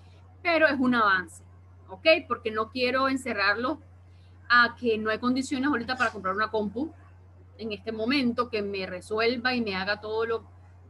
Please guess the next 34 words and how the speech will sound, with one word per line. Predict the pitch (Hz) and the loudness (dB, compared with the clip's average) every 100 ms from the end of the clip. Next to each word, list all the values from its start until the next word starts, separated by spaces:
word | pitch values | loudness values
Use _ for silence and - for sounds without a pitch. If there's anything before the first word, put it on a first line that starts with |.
| - | -10
lo | 214 214 208 208 | -4 0 0 0
de | 208 | 0
entrega | 202 208 208 208 | -4 -2 0 0
final. | 254 285 294 320 | 0 2 4 2
Entonces | 330 440 - 226 | -2 -14 -6 -2
vamos | 226 277 | 0 0
a | 247 | 0
trabajar | 226 202 226 - | 0 2 -2 -2
con | 254 277 | 0 2
lo | 277 262 | 0 -2
que | 220 | -8
tenemos. | - 208 185 165 160 - | -6 -6 -4 -8 -12 -10
Aquellos | 185 202 254 339 | -8 -2 -2 0
que | 247 | -4
sí | 247 320 | -2 -2
puedan | 302 285 269 | 0 0 0
instalar, | 247 214 190 180 185 | -4 -6 -4 -4 -4
que | 190 | -10
sí | 185 254 | -12 -10
puedan | 240 285 302 320 - - - - - - | -2 0 0 -2 -8 -20 -20 -20 -20 -4
probar, | 247 226 226 269 269 | 2 4 4 2 2
perfecto, | 240 196 - 220 - - - - | -6 -6 -4 -4 -6 -20 -20 -6
magnífico. | 202 240 277 269 359 - - - 208 | 0 4 2 0 -10 -16 -20 -20 -6
Lo | 214 | -4
mandan | 202 208 226 247 226 | 2 2 2 0 2
ya | 214 240 294 - - - | 4 2 0 -14 -20 -10
con | 220 226 | -4 0
el, | 226 220 202 | 0 0 -2
con | 214 208 | -4 -4
el | 196 | -4
render | 190 254 269 294 | 2 2 4 0
que | 285 | -2
le | 220 202 | 0 0
llamamos. | 190 196 180 - - | 0 0 -2 -4 -20